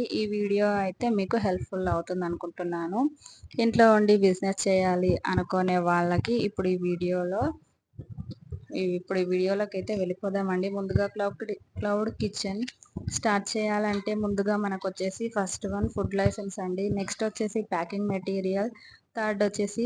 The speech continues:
మనం క్లౌడ్ కిచెన్‌లో ఏం పెట్టాలి అనుకున్న ఐటమ్స్ అనేది మనం ముందుగానే మెనూ కార్డ్ అయితే ప్రిపేర్ చేసుకోవాలండి. మెనూలో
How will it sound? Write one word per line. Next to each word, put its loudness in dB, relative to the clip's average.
మనం 2
క్లౌడ్ 2
కిచెన్‌లో 2
ఏం 4
పెట్టాలి 2
అనుకున్న -2
ఐటమ్స్ -4
అనేది 0
మనం 4
ముందుగానే 4
మెనూ 0
కార్డ్ 0
అయితే -6
ప్రిపేర్ -4
చేసుకోవాలండి. -2
మెనూలో 4